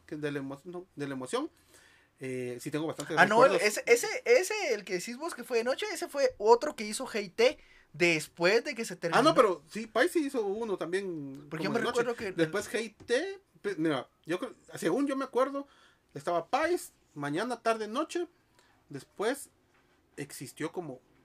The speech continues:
Speaker 1: uno o dos años, ¿te acordás que hicieron un, intentaron hacer un desfile
Speaker 2: ¿Del
Speaker 1: de
Speaker 2: Hey T?
Speaker 1: globos gigantes?
Speaker 2: Ah,
Speaker 1: ¿Te
Speaker 2: sí, es que
Speaker 1: acordás?
Speaker 2: estaban esa-, pero ese no era de
Speaker 1: Ujú.
Speaker 2: navideño, el de los... El, ese
Speaker 1: Bien, era la tem-, era como que pa-, yo me acuerdo que era como para
Speaker 2: Yo
Speaker 1: cubrir
Speaker 2: porque
Speaker 1: el
Speaker 2: me recuerdo
Speaker 1: desfile
Speaker 2: que el, que
Speaker 1: de
Speaker 2: el,
Speaker 1: navideño.
Speaker 2: que el de los globos todavía lo,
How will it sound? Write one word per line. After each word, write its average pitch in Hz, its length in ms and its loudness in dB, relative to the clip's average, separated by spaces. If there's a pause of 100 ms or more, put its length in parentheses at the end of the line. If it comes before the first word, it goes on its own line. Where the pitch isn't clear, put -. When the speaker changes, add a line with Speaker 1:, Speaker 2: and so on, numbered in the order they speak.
Speaker 1:
uno 170 240 -6
o 147 40 -6
dos 147 220 -8
años, 202 220 -8
¿te - 60 -10
acordás 139 280 -6
que 160 100 -12
hicieron 151 260 -6
un, 175 160 -10
intentaron 156 560 -6
hacer 185 240 -6
un 202 100 -8
desfile 196 380 -10 (200)
Speaker 2:
¿Del 165 120 -10
Speaker 1:
de 165 100 0
Speaker 2:
Hey 151 40 4
T? 147 60 -2
Speaker 1:
globos 151 340 4
gigantes? 175 480 -2 (400)
Speaker 2:
Ah, 262 640 -6
Speaker 1:
¿Te - 60 -14
Speaker 2:
sí, - 60 -4
es 254 60 -6
que - 80 -8
Speaker 1:
acordás? 185 220 4
Speaker 2:
estaban 220 200 0
esa-, 196 160 -12
pero 190 160 0
ese 254 120 -6
no 247 140 -8
era 247 140 -4
de 262 80 -4
Speaker 1:
Ujú. 254 100 -8
Speaker 2:
navideño, 208 520 -12
el 170 100 -12
de 165 100 -10
los... - 380 -14
El, 160 280 -6
ese 196 240 0
Speaker 1:
Bien, 285 160 2
era 262 260 0
la 247 180 -6
tem-, 190 160 -8
era 220 180 4
como 311 220 -4
que 302 120 -6
pa-, - 200 -10
yo 202 120 -4
me 262 80 -4
acuerdo 233 240 -2
que 185 80 -6
era 196 180 -4
como 214 220 -10
para 185 160 -6
Speaker 2:
Yo 151 60 -10
Speaker 1:
cubrir 139 220 -8
Speaker 2:
porque 233 160 0
Speaker 1:
el 240 60 -4
Speaker 2:
me 247 80 0
recuerdo 226 280 -2
Speaker 1:
desfile 226 240 -6
Speaker 2:
que 185 60 -14
el, - 200 -20
que - 160 -8
Speaker 1:
de 156 120 2
Speaker 2:
el, 143 60 -2
Speaker 1:
navideño. 160 420 -4
Speaker 2:
que - 80 -6
el 175 80 -6
de 175 80 -4
los 165 140 -6
globos 196 320 -4
todavía 208 220 -6
lo, 160 800 -10